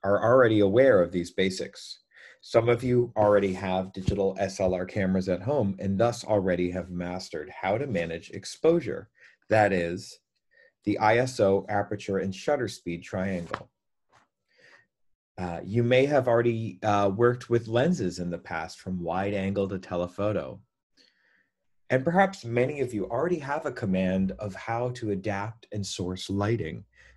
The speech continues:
to create effective images. But many of you may not, and this lecture will be devoted to making the most out of our phones. For the most part, the cameras on your phone offer high-resolution images,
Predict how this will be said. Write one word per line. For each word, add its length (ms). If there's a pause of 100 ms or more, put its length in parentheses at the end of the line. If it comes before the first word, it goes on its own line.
to 80
create 560
effective 540
images. 540 (1300)
But 320 (520)
many 320
of 100
you 100
may 260
not, 380
and 160
this 200
lecture 340
will 140
be 120
devoted 520
to 80
making 340
the 80
most 380
out 180
of 80
our 140
phones. 640 (680)
For 80
the 140
most 280
part, 320
the 100
cameras 420
on 100
your 120
phone 460
offer 300
high-resolution 920
images, 600